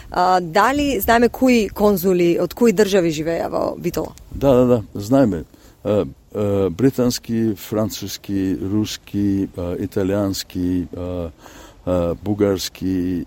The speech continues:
Speaker 2: а, српски. Австријскиот конзул исто беше во, во, во Битола, да.
Speaker 1: Какво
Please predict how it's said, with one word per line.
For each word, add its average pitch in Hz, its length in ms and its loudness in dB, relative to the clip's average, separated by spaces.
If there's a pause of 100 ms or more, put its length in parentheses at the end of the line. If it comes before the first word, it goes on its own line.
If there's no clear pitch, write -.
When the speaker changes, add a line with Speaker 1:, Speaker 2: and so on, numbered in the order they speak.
Speaker 2:
а, 90 580 -6 (180)
српски. 101 840 -2 (420)
Австријскиот 139 560 2
конзул 123 480 4
исто 110 320 -4
беше 110 320 0
во, 107 300 0 (340)
во, 95 260 0 (140)
во 87 180 -6
Битола, 71 420 -6
да. 73 120 -8 (440)
Speaker 1:
Какво 262 560 4